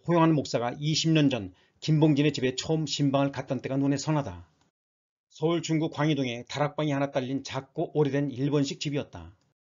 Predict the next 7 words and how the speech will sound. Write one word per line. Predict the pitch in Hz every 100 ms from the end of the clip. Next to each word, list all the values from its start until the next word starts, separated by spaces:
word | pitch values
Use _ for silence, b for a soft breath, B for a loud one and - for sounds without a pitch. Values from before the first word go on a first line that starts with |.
| _
사형제 | - 147 170 165 151
중 | 151 131
막내 | 139 160
아들로 | 147 139 147 139
태어난 | 147 139 135
그는 | 139 117 113 - _ _
부모님, | 165 156 147 104 87